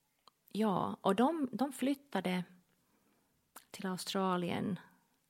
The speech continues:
Ehm, eh, där var också the, the Highland Clearing, clearances, alltså, om det säger dig någonting.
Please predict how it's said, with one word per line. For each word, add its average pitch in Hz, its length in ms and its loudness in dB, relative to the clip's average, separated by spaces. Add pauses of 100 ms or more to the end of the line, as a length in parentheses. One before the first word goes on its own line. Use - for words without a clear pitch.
(180)
Ehm, 208 680 -10 (2500)
eh, 67 360 -6
där 196 260 -2
var 185 100 0
också 190 400 -2
the, 170 300 -4
the 190 60 2 (140)
Highland 180 420 0 (100)
Clearing, 208 680 0 (280)
clearances, 196 840 -4
alltså, - 440 -4
om - 300 2
det 185 60 0
säger 180 300 2
dig 175 120 0
någonting. 185 480 0